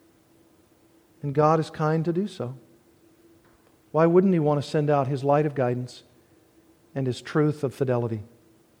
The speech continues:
Why wouldn't He? I want to have a day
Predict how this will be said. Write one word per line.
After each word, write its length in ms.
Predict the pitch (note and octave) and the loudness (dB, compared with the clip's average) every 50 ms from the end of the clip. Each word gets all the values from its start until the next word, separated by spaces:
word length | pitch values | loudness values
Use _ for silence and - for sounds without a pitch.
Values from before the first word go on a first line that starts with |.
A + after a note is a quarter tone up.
| _ - | _ -10
Why 140 | - D3+ D#3+ | -6 -4 -2
wouldn't 240 | E3 E3+ D3 C#3 C3 | -2 -2 -2 -2 -4
He? 100 | A#2 G#2 - - _ _ _ _ _ _ _ _ _ _ _ _ _ _ _ _ _ _ _ _ _ _ _ _ _ _ _ _ _ _ _ _ _ _ _ _ _ _ - - | -6 -8 -10 -20 _ _ _ _ _ _ _ _ _ _ _ _ _ _ _ _ _ _ _ _ _ _ _ _ _ _ _ _ _ _ _ _ _ _ _ _ _ _ -10 -4
I 60 | D3+ | 0
want 180 | D3+ D3+ D3 | 0 2 2
to 40 | D3 | 2
have 140 | D3+ D3+ C#3 | 2 2 2
a 140 | C3 A#2 G#2+ - - - - _ _ _ _ _ _ _ _ _ _ _ _ _ _ - B2 | 0 0 -2 -6 -18 -20 -20 _ _ _ _ _ _ _ _ _ _ _ _ _ _ -16 -6
day 580 | A2+ B2+ D#3 E3 F3 F#3 F#3 G3 F#3+ F3+ E3 | 4 6 8 8 10 10 8 8 6 4 0